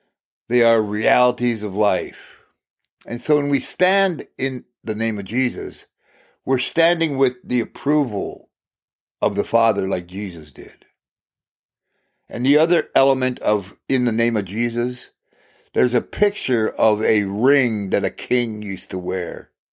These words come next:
Some still do. It's a ring and it's called a signet.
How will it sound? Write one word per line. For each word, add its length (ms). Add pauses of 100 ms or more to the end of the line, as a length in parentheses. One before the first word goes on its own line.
(280)
Some 200
still 260
do. 340 (800)
It's 200
a 120
ring 460
and 100
it's 140
called 200
a 60
signet. 760